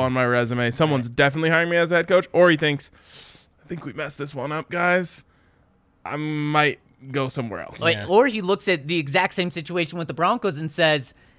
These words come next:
Speaker 3: "It's too much of a risk to go
Speaker 1: And,
Speaker 3: there
Speaker 1: and it is.
Speaker 3: and be working with Teddy Bridgewater and or Drew Lock and or a rookie class that I don't like."
Speaker 1: And let's not act like these coaches don't talk. You know, Rich Scangarello could be a potential cautionary tale.
Speaker 3: Mm.
Speaker 2: And let me, and also,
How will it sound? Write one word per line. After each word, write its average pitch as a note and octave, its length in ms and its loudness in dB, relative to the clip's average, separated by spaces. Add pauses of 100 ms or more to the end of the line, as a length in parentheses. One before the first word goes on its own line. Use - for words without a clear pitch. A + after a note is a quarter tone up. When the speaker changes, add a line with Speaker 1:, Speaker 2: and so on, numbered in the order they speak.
(140)
Speaker 3:
"It's - 140 -18
too G3 120 -4
much E3 240 -2
of E3 80 -10
a A#2+ 60 -8
risk A#2+ 560 -6
to G3 100 -4
go F#3 200 0
Speaker 1:
And, F#3 100 4
Speaker 3:
there G3 200 4
Speaker 1:
and - 20 4
it E3 80 0
is. F#3+ 220 2
Speaker 3:
and D#3+ 180 -4
be D3 120 -2
working D3+ 520 -4
with C#3+ 600 0
Teddy D#3 240 -2
Bridgewater C#3 640 -2
and C3+ 180 -6
or C3+ 120 -4
Drew C#3 260 -6
Lock C#3 340 0
and C#3 240 -6
or C3+ 440 0
a C#3 80 -4
rookie C#3+ 320 -6
class C#3 380 -6
that C3 120 -8
I C3+ 100 -2
don't B2+ 220 -8
like." B2+ 320 -6
Speaker 1:
And F3 100 2
let's G3+ 160 4
not G3 140 6
act F3+ 220 4
like D#3+ 160 4
these D3 240 0
coaches D3+ 400 0
don't B2+ 200 0
talk. D3 400 4
You B2 60 -4
know, A#2+ 120 0
Rich C#3 300 0
Scangarello C3+ 800 2
could C3 200 -2
be C3+ 100 2
a B2+ 80 0
potential C3 460 -4
cautionary B2+ 640 -2
tale. G2+ 420 -2
Speaker 3:
Mm. A#2 760 -10
Speaker 2:
And D3+ 220 -2
let E3+ 140 2
me, D#3 160 0
and C#3+ 160 -2
also, C3 600 -4